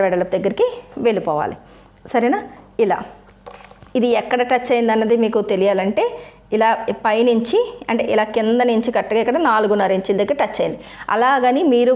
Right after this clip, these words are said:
కూడా సేమ్ అక్కడికే టచ్ చేయడానికి ట్రై చేయకూడదు. ఇక్కడ ఏంటంటే ఇలా రౌండ్ ఎక్కడికి వస్తుందో just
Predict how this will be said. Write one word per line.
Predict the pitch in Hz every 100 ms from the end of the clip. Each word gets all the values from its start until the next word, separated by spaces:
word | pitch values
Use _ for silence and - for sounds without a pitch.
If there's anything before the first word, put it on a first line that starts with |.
| 247
కూడా | 262 -
సేమ్ | 240 247
అక్కడికే | 220 226 233 247
టచ్ | 247 -
చేయడానికి | 220 269
ట్రై | 277 202
చేయకూడదు. | 196 180 175 - - - - -
ఇక్కడ | - 262 233 220
ఏంటంటే | 262 254 240 285
ఇలా | 254 196
రౌండ్ | 208 262 302 254
ఎక్కడికి | - 226 208
వస్తుందో | 208 - 254 233
just | 233 -